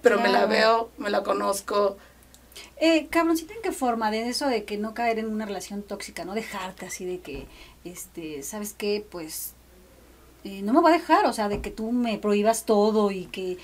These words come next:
Speaker 2: sea como tu sombra y, y, eh, algo así de eso.
Speaker 1: Tiene que ver
Speaker 2: ¿Viene
Speaker 1: con,
Speaker 2: o viene?
Speaker 1: con el reaccionar, ¿sabes?
Speaker 2: Ok.
Speaker 1: Como, ¿qué pasa cuando alguien te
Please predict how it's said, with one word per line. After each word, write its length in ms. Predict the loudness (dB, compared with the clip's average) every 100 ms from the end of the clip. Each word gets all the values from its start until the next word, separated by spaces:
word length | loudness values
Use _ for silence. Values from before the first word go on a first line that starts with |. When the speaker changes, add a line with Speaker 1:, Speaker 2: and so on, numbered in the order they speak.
| -14
Speaker 2:
sea 260 | -4 0 0
como 240 | 0 -4 -8 -18 -6
tu 100 | -4
sombra 600 | 2 4 6 6 4 2
y, 280 | -2 -8 -10 -14 -14
y, 480 | -10 -8 -8 -8 -10 -14 -20 -20 -20 -20 -12
eh, 400 | -8 -4 -2 -2
algo 220 | 2 2 2
así 320 | 0 0 2
de 80 | 0
eso. 680 | 0 -2 -2 -4 -6 -10 -12 -14 -2
Speaker 1:
Tiene 200 | 0 2
que 100 | 6
ver 140 | 8
Speaker 2:
¿Viene 200 | 8 4
Speaker 1:
con, 100 | 4 2
Speaker 2:
o 40 |
viene? 140 | 2 2
Speaker 1:
con 140 | 4
el 120 | 4
reaccionar, 880 | 10 10 10 4 8 8 8 4 4 -6 -20 -20 -16 -6
¿sabes? 340 | 0 0 0 -8 -12 -16
Speaker 2:
Ok. 40 | -6
Speaker 1:
Como, 560 | -2 2 2 0 -4 -8 -18 -20 -20 _ _ -20 -20 -20 -20 -20 -20 -20 -4
¿qué 140 | 4 8
pasa 440 | 10 10 8 4
cuando 240 | 4 6
alguien 360 | 8 6 2 0
te 500 | 10 12 12 10 -2